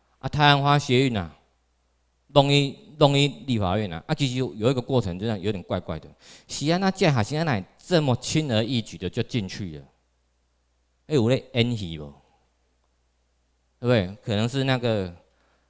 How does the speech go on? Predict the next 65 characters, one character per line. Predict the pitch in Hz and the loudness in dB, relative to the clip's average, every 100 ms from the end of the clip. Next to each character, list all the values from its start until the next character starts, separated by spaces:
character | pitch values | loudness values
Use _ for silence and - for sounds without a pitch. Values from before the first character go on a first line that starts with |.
| _ | _
啊， | - 101 101 | -10 -4 -4
杨 | 104 110 | -2 -2
丽 | 131 120 | -2 -2
花 | 117 | -2
歌 | 110 110 | -2 -2
仔 | 104 90 | -2 -4
戏 | 107 101 _ _ | -4 -12 _ _
看 | - 107 | -12 -4
太 | 107 | -2
多 | - 87 82 | -2 -4 -6
了， | 76 73 _ _ | -10 -18 _ _
啊， | 80 80 76 73 | -14 -14 -14 -10
知 | 120 | 0
道 | 113 | 0
怎 | 101 | 0
么 | 85 | -4
演 | 82 73 | -6 -8
戏 | - 101 78 | -12 -14 -14
啊， | 69 _ | -18 _
对 | 87 | -14
不 | |
对？ | 85 78 - _ _ | -10 -10 -12 _ _
两 | 92 | -8
个 | 90 | -6
可 | 127 | -4
能 | 98 | -6
刀 | - 101 | -4 -4
扛 | 98 90 | -4 -8
刀 | 90 90 | -6 -4
好 | 92 | -4
啊， | 80 76 | -8 -10
啊， | - | -8
恁 | 107 | -6
就 | 87 | -6
入 | 85 | -8
去 | 78 | -10
啊。 | 71 69 _ _ _ _ _ | -16 -20 _ _ _ _ _
我 | 110 | -4
讲， | 110 92 - _ _ _ _ _ _ _ _ _ | -4 -4 -10 _ _ _ _ _ _ _ _ _
只 | - 87 | -14 -8
要 | 107 120 | -4 -4
台 | - - 101 | -6 -6 -4
湾 | 110 110 | -2 -4
发 | - 110 104 | -6 -6 -4
生 | 110 | -6
了 | 104 92 | -6 -8
什 | 90 | -10
么 | 92 - | -12 -8
重 | 98 | -10
大 | 95 92 | -6 -6
新 | 87 87 82 | -6 -10 -10
闻， | 71 - _ _ _ _ _ _ _ | -16 -20 _ _ _ _ _ _ _
好， | 87 78 73 | -10 -10 -12
每 | 90 85 | -12 -10
天 | 113 101 107 107 _ | -4 -4 -4 -12 _
一 | 107 | -14
直 | 82 | -8
在 | 95 | -6
播 | - 95 | -4 -6
放， | 90 90 78 | -6 -8 -6
你 | 113 | 0
要 | 113 | 0
注 | - 101 80 | 0 -8 -8
意 | |
哦。 | 76 | -14